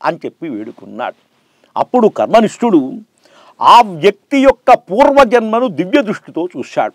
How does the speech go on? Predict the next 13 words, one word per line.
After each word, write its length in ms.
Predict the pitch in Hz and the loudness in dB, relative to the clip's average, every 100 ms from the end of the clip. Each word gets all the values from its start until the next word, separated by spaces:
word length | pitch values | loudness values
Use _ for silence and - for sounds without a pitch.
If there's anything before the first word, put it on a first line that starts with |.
| _ _ _ _ 135 | _ _ _ _ -8
ఒక 140 | 139 | -6
యతి 280 | 120 113 170 | -6 -6 -4
కదండి, 420 | 185 175 180 - _ _ _ _ | -2 -2 -4 -10 _ _ _ _
సాధువు 520 | - 123 160 160 214 | -8 -2 0 0 -2
కదా, 280 | - 135 117 - _ _ _ 117 | -2 -2 -2 -6 _ _ _ -10
అందుకని 600 | 160 190 196 190 170 175 _ 151 | -6 -2 0 2 0 -4 _ -2
యతులకు, 680 | 160 156 208 202 190 247 _ _ | -2 0 2 0 0 -12 _ _
సన్యాసులకు, 1000 | _ 151 170 196 196 190 190 190 - 208 - _ _ _ | _ -2 0 2 2 2 2 2 0 -10 -16 _ _ _
మహానుభావులు 680 | 123 175 226 170 180 170 147 | 0 2 2 2 2 2 -2
పీఠాధిపతులకు 1040 | - 165 214 233 226 202 185 175 156 190 131 | -6 0 4 4 2 0 0 -2 -2 -6 -2
గౌరవం 380 | 151 202 185 160 | 2 4 4 0
తప్పకుండా 640 | 143 - 147 131 117 123 | -4 -4 -6 -6 -8 -6
ఇవ్వాలి. 500 | 139 101 87 127 - | -6 -10 -6 -6 -6